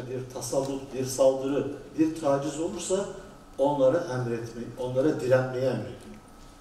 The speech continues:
Peki ne yapacağız o zaman?" O zaman işte benim okuduğum gibi fakültelerde, araştırma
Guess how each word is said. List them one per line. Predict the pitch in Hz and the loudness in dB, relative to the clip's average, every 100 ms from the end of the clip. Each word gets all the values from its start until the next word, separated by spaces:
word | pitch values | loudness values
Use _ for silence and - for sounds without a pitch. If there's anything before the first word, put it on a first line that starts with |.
| - - - | -20 -20 -10
Peki | 139 170 | -4 4
ne | 175 | 6
yapacağız | 240 233 - 135 - | 6 4 0 -4 -6
o | |
zaman?" | 123 113 214 - - - - - - - - - - - - - - - - - - - | -8 -8 -10 -12 -16 -20 -20 -20 -20 -20 -20 -18 -18 -18 -20 -20 -20 -20 -20 -20 -20 -4
O | 160 | 0
zaman | 131 110 110 - | 0 0 -2 -4
işte | - 131 110 | -6 -6 -2
benim | 117 - - | -2 -4 -6
okuduğum | - - 131 143 | -6 -4 -4 -4
gibi | 101 92 | -6 -8
fakültelerde, | - 107 - - 92 - - 104 - - - - - - | -10 -10 -10 -10 -8 -10 -6 -6 -6 -8 -16 -20 -20 -8
araştırma | - 107 - - 110 | -2 0 -2 -6 -8